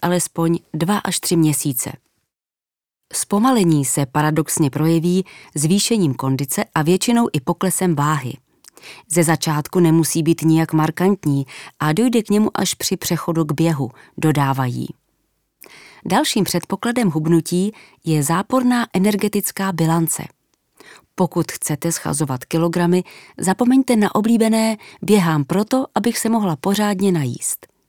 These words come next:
Díky běhu si sice připíšete vyšší kalorický výdej, ve výsledku půjde ale stále o to zůstat v mírném deficitu. Neděste se, k otrockému počítání kalorií vás nenutíme.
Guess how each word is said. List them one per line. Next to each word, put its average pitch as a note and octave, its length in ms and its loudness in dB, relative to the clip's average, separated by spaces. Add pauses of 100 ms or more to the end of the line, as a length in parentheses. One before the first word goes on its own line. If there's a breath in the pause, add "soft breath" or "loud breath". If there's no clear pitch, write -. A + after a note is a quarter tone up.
(520 loud breath)
Díky F3+ 340 2
běhu E3 320 2
si C#3+ 160 -4
sice C#3+ 320 -2
připíšete E3 680 -2
vyšší C#3+ 340 -2
kalorický C#3 640 -4
výdej, D3+ 420 0 (420 loud breath)
ve F#3 120 2
výsledku A3+ 520 0
půjde G3+ 340 0
ale E3+ 200 -2
stále F3+ 460 -2
o E3 100 -4
to G3 200 0 (340 soft breath)
zůstat A3 540 -2
v D3+ 100 0
mírném F#3 460 2
deficitu. - 640 -6 (640 soft breath)
Neděste C#3+ 460 -2
se, B2+ 240 -6 (380 loud breath)
k - 140 -6
otrockému F#3+ 600 0
počítání G3+ 640 -2
kalorií F3 540 -2
vás E3+ 280 -2
nenutíme. C3 580 0